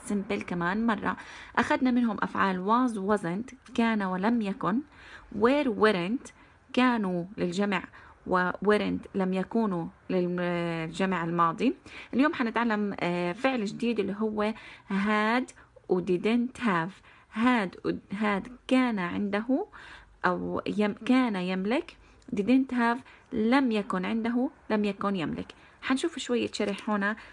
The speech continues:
عنه، عن هذا الدرس. الحكي طبعًا عن الباست سمبل الماضي. آه، كيف نستخدم الفعل had لحتى نقول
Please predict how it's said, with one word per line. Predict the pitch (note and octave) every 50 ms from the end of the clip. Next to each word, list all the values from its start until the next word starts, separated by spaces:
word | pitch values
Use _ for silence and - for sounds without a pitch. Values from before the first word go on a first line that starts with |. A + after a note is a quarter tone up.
| - _ -
عنه، | - G3+ G#3 G3 F#3+ F#3+ F#3+ G3+ G#3+ - - -
عن | G3 F#3+ F#3+
هذا | G3 F#3+ G3 F#3 F3+
الدرس. | F3 - - - - E2+ - - - - - - _ _ _ _ _ _ _ _ _ _ _ - - - - _ _ - - - - - _ _ _ _ _ - - - - - - - - - - - - _ - - - _ _ _ _ _ _ _ - - - - - _ - _ - - - - _ _ _ - _ _ _ _ _ - - - - - - - - - - - - - -
الحكي | A3 A#3 - - E4+ E4+ - C4 A3+ G#3 G#3+ - - _ _
طبعًا | A#3+ A3+ G#3+ G#3+ G#3 B3+ C#4
عن | - - G#3 A3 A3+ -
الباست | G3 F#3+ - - A3+ A3+ A3+ B3+ C4 C4+ - -
سمبل | - G3+ F#3+ F3+ - - G#3 A3+ C#4 E4+ G4 - - - - - - - -
الماضي. | - G3 F#3+ F#3 F3 F#3 F3+ E3+ E3+ F#3 A3+ D4 - - - - - - - - - - - F#3+
آه، | F#3 F#3 F#3 F3+
كيف | F#3 - D4 F4 - D#4+
نستخدم | D#4 - - - - A3+ A#3 A3
الفعل | G#3+ G#3+ - - A#3 G#3+ F#3 F3
had | G3 G3+ G#3+ A3+ A#3+ C4+ C#4 A#3+
لحتى | A#3+ G#3 - - G#3 - - F#3
نقول | F3 - A3 A#3+ B3+ B3 A3 -